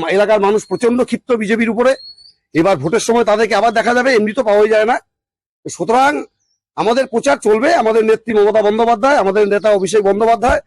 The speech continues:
তারা যেভাবে উন্নয়ন করছেন, যেভাবে, আহ, ছাত্র যুব থেকে শুরু করে মহিলা থেকে শুরু করে মায়েদের কথা ভেবে যেভাবে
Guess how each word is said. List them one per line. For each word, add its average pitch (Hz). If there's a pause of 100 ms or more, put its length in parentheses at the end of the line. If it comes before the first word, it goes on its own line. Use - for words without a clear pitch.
(520)
তারা 196
যেভাবে 214
উন্নয়ন 226
করছেন, 254 (120)
যেভাবে, 202 (560)
আহ, 175
ছাত্র -
যুব 214
থেকে 226
শুরু 226
করে 233
মহিলা 214
থেকে 220
শুরু 220
করে 226
মায়েদের 208
কথা 214
ভেবে 175 (720)
যেভাবে 214